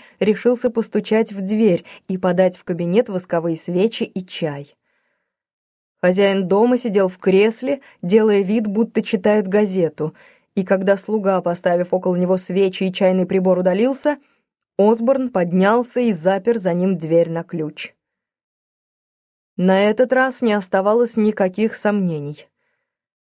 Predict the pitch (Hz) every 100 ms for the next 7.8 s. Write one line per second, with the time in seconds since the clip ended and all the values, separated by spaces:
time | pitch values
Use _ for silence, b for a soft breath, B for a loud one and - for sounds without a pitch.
0 | _ - 190 190 202 190 185 196 190 196
1 | 185 196 202 220 240 226 - 208 190 190
2 | 196 196 196 208 196 196 196 190 185 -
3 | - 196 196 185 - 185 180 175 175 165
4 | - 175 180 185 226 247 _ _ _ -
5 | 208 185 - 202 202 208 - 175 165 156
6 | 180 185 185 190 240 269 _ 180 175 185
7 | 175 175 170 165 151 143 -